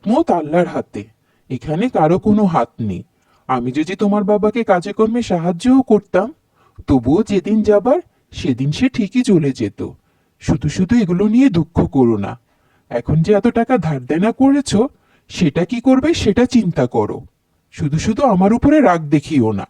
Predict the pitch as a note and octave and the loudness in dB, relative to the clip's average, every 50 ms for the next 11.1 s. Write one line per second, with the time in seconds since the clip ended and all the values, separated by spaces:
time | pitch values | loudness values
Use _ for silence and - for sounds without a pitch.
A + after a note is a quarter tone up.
0 | _ _ _ _ _ - - C#3+ C#3+ D#3+ F3 E3+ F3+ G#3 G#3 A#3+ B3+ - D#4 C4+ | _ _ _ _ _ -8 -6 -2 0 0 0 2 2 2 2 2 0 0 0 0
1 | F3 A#2+ - - - D#3 C3 B2+ D3 D3 D3 F3+ - G#3+ A3 - C#4+ D4 A#3+ F#3+ | 0 -2 -4 -4 -4 -4 0 2 2 2 2 0 2 0 0 2 2 0 2 0
2 | E3+ - - F3+ F3+ - E3 C#3 C3 B2+ G#2 G2+ F2 F#2+ - _ _ _ _ _ | -2 0 2 0 2 2 2 4 4 2 2 0 -4 -4 -6 _ _ _ _ _
3 | - - C3+ - F3+ G#3+ - A#3+ B3+ C4 - - - D3 B2+ A#2+ A2+ F#2 F#2+ G2 | -6 -6 -2 0 0 -2 2 2 0 2 4 2 2 2 2 0 -2 -2 -4 -10
4 | A2+ _ _ _ _ _ _ _ - B2+ C3 - D3 D3+ D#3 F3+ F#3 G#3 G#3 F3 | -10 _ _ _ _ _ _ _ -4 -4 -2 -2 -2 -4 -2 0 0 0 2 2
5 | G3 G3+ - G#3+ G#3+ - A3+ A3 - G#3+ G#3+ G3+ C#4 C#4 - G#3+ E3 - C3 B2+ | 0 0 2 0 -2 -2 -4 -2 -2 -2 0 2 0 0 2 0 0 0 -2 -2
6 | B2 D#3 G3+ G3+ A3+ A3+ B3 C4 A#3 F3+ F3+ D#3 C3+ B2 - C#3+ D3 F#3 G3 - | 0 -2 -2 0 0 2 2 2 2 0 -2 -2 -2 0 0 0 2 2 2 2
7 | - C#3+ D3 D3 - - C#3+ _ - - G2+ G2+ F#2+ - _ _ _ _ - - | 0 -2 -2 0 -2 -4 -4 _ -2 -2 0 0 -2 -4 _ _ _ _ -8 -4
8 | C3 D3 D3 C#3+ B2 B2+ - D#3 D#3 - F3 E3+ - G3+ G3+ F3+ A#3 C4+ D#4+ D4 | -2 0 0 0 0 0 -2 -4 -2 -2 -2 0 0 0 -2 0 0 0 0 0
9 | F#3+ D3+ _ _ _ - D3 C#3 D#3+ G#3+ A#3+ G#3 D#3+ C#3+ - G3 G3+ - B3 B3+ | -2 -4 _ _ _ -6 -6 0 2 4 4 4 4 2 0 -2 0 2 2 2
10 | D#4+ D#4 A3+ - - - - E3+ D#3 - D3+ C3+ C3 B2 - C3 A#2 G#2+ G2 G2+ | 2 2 2 -2 -2 -2 -2 -2 0 2 2 2 2 2 2 0 0 0 -2 -4
11 | F#2 | -6